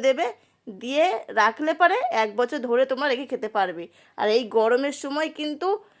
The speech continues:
একটু ডাল, আলু ভাজা আর যদি থাকে সঙ্গে এরকম আচার, ওহ দারুণ লাগবে খেতে কিন্তু বন্ধুরা, হেভি জমে যাবে। দেখো আমাদের একদম finally রেডি হয়ে গেছে টমেটোর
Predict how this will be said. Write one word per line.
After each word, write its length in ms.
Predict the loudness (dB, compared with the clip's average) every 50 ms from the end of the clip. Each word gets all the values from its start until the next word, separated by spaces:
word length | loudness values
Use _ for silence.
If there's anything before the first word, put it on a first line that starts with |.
| _ _ _
একটু 400 | -4 -4 -4 -4 -4 _ -6 -6 -4 -4 -4 -6 0 4 6
ডাল, 360 | 6 8 8 8 8 6 4 2 -4 -12 -18 _ _ -4 0
আলু 160 | 2 4 4 4 4
ভাজা 280 | 2 2 2 4 4 6 6
আর 80 | 4 2 0 -6
যদি 180 | -6 -6 -10 -6 -4
থাকে 240 | -4 -4 -2 -4 -4 -4 -4 -4 -2
সঙ্গে 280 | -2 -2 -2 -2 -2 -2 0
এরকম 280 | 0 -2 -2 -2 -2 0 0 0 0
আচার, 300 | 0 0 0 0 0 -2 -6 _ _ _ _ _ -2
ওহ 180 | 0 0 0 0 -2 0 2
দারুণ 280 | 2 4 4 2 0 2 2 2
লাগবে 220 | 2 2 0 -2 -2 -2
খেতে 180 | -4 -4 -2 -4 -4 -4
কিন্তু 200 | -6 -4 -6 -6 -6 -6
বন্ধুরা, 340 | -8 -8 -10 -10 -10 -10 -8 -6
হেভি 220 | -6 -6 -4 -4 -2 0
জমে 200 | 0 0 0 -2 -2 -2
যাবে। 200 | -4 -4 -6 -10 -14 _ _ _ _ _ _ _ _ _ _ _ _ _ _ _ _ _ _ _ _ _ _ _ _
দেখো 260 | -4 -4 -4 -2 0 0 2
আমাদের 220 | 2 2 2 4 4 4
একদম 220 | 4 4 2 0 0 0 -4 -6
finally 460 | -4 -2 0 0 0 -2 -2 -2 -2 0 2
রেডি 240 | 2 2 2 2 2 4 6
হয়ে 200 | 6 6 6 4 4 2
গেছে 320 | 2 0 0 -2 -6 -10 -10 -12 -14 _ _ _ _ _ _ _
টমেটোর 380 | -6 -4 -2 -2 0 0 2 2